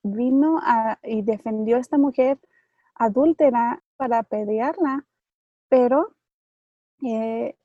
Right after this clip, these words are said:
el responsable, ¿dónde estaba? No estaba por ningún lado, solamente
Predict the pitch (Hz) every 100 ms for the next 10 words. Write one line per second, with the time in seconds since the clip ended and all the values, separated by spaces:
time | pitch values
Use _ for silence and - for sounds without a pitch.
0 | - 240 240 - 240 269 349 330 247 220
1 | 247 208 214 _ _ _ _ _ 285 233
2 | 233 - 311 349 320 247 214 196 202 185
3 | - - - 240 254 262 247 247 294